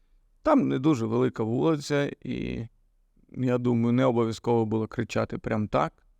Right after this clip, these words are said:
але він трохи мекнув і вирішив, що ця поведінка для нього прийнятна. Після цього він шукав поглядами Колю,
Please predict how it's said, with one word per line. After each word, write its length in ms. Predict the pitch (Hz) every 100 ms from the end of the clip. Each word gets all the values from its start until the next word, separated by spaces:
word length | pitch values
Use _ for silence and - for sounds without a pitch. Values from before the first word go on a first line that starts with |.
| _ _ _ _ _
але 360 | - 117 143 160
він 400 | 123 147 151 147 _ _ _ _ _ _ _ _ _ _ _
трохи 360 | - 139 135 120
мекнув 640 | 117 135 160 147 135 117 -
і 100 | 170
вирішив, 440 | 165 147 - 120
що 420 | - - 117 113 -
ця 160 | - 120
поведінка 560 | - 113 113 156 -
для 140 | 120 117
нього 260 | 120 120
прийнятна. 840 | - 120 131 107 107 - - 107 - _ _ _ _ _ _ _ _ _ _ _ _ _ _ _ _ _ _ _
Після 340 | 185 190 135
цього 480 | 123 120 120 120 151
він 240 | 156 120 127 _ _ _ _
шукав 480 | - 127 135 123 -
поглядами 560 | 131 113 107 110 110
Колю, 560 | - 110 113 117 151